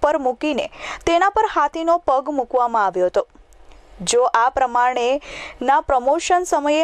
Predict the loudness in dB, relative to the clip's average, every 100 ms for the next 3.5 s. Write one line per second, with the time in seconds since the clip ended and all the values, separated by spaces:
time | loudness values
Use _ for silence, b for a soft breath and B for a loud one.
0 | 0 -4 -2 -2 -2 -4 -2 -2 0 -2
1 | -4 -6 B B B 0 0 0 0 0
2 | 2 2 2 0 -2 0 -2 -2 -4 -4
3 | -4 -4 -4 -2